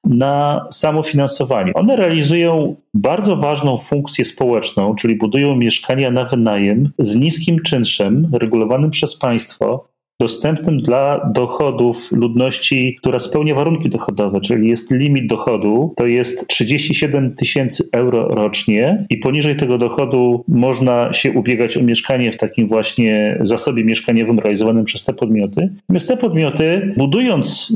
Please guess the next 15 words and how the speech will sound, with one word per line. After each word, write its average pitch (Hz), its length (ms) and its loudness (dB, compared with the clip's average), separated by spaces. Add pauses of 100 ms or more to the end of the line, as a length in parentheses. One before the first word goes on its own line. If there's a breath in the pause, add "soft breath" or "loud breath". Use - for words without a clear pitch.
(140)
te 143 100 0
mieszkania 127 580 0
z 101 120 -6
tym 170 220 2
niskim 165 400 0
czynszem 139 440 0
właśnie 120 260 -2
dla 143 160 0
tej 160 160 -2
grupy 135 560 0
społecznej, 143 800 0 (380 loud breath)
robią 185 360 2
to 180 140 0
w 147 40 -4
oparciu 147 600 -2